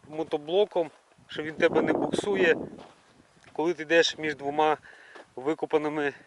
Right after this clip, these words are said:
рядками. Я коли збираю картоплю, я стараюсь ось цю землю сильно по бокам там не розсовувати. Ось цей зараз рядок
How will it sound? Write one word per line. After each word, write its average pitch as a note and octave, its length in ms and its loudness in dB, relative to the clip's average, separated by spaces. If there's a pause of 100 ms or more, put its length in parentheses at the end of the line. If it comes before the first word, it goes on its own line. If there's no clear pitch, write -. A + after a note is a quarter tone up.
(140)
рядками. B2+ 640 2 (1200)
Я E3+ 160 4
коли F#3+ 280 2
збираю F#3 440 8
картоплю, G#3 580 4 (1080)
я F#3+ 100 6
стараюсь F#3 480 6
ось F3+ 160 -12
цю G3 160 -8
землю G3 480 4 (840)
сильно F#3+ 360 -2
по E3 160 -10
бокам D#3+ 380 4
там D#3 220 -2
не D#3 80 0
розсовувати. C3 720 -2 (1080)
Ось D3+ 220 -6
цей D#3+ 220 0
зараз D3 400 4
рядок F3+ 500 0